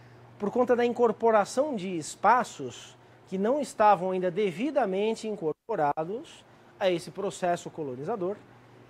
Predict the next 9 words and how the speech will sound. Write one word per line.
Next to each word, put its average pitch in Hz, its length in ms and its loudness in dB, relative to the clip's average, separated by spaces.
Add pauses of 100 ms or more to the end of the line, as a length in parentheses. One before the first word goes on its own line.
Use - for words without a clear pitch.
(260)
e 233 80 -8
que 262 320 -6
o 220 120 -4
são 254 560 0 (400)
guardando 196 800 6
algumas 160 420 0
particularidades, 196 1300 2
algumas 165 360 -4
especificidades, 175 1300 0